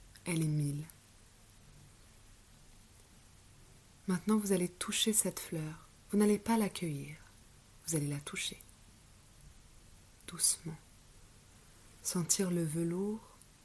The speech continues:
des pétales sous vos doigts. La caresser. Doucement.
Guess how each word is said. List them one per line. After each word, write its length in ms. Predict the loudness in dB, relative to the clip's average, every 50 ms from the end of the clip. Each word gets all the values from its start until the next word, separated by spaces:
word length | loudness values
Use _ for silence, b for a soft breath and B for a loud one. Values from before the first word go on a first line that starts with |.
| -20 -20 -20 -14 -8 -2
des 160 | -2 -2 -2
pétales 540 | -2 -6 -8 -8 -8 -8 -8 -8 -8 -10 -12 -14 -18 -8
sous 240 | 0 0 0 0 0
vos 180 | -4 -4 -6 -6
doigts. 300 | -6 -6 -8 -8 -12 -14 -18 -20 -20 -20 -20 -20 -16 -14 -14 -12 -12 -14 -18 -20 -20 -20 -20 -20 -20 -20 -20 -20 -20 -20 -20 -20 -20 -20 -20 -20 -20 -20 -10 -8
La 120 | -8 -6
caresser. 640 | -6 -6 -6 -6 -6 -8 -6 -4 -4 -4 -4 -8 -12 -12 -18 -18 -20 -20 -20 -20 -20 -20 -20 -20 -20 -20 -20 -20 -20 -20 -20 -20 -20 -20 -20 -20 -20 -20 -20 -20 -20 -20 -20 -20 -20 -20 -20 -20 -20 -20 -20 -20 -20 -20 -20 -20 -20 -20 -20 -20 -20 -20 -14
Doucement. 480 | -10 -6 2 4 4 4 4 2 -2 -10